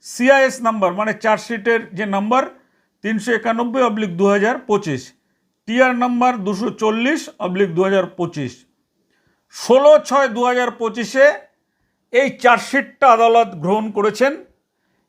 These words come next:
এবং সেখানে কিন্তু সুবীর গোস্বামীও প্রেজেন্ট ছিলেন কোর্টে এবং তাকে চার্জশিটের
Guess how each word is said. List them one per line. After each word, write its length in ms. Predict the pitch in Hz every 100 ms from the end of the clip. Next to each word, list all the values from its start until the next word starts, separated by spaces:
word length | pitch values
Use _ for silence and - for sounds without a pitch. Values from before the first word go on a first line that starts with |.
| _
এবং 440 | 190 226 240 214 196
সেখানে 480 | - - 233 247 262
কিন্তু 320 | 226 247 214
সুবীর 360 | 269 - 226 233
গোস্বামীও 680 | 214 220 - 226 233 285 494 _ _ _ _ _ _ _ _ _ _ _ _ _ _ _ _ _ -
প্রেজেন্ট 460 | 262 262 277 269
ছিলেন 520 | - 254 233 185 131 - _ _ _ _ _ _ -
কোর্টে 480 | 214 220 175 131 - _ _ _ -
এবং 220 | 208 214
তাকে 260 | 208 202 226
চার্জশিটের 720 | 214 190 - 196 262 - _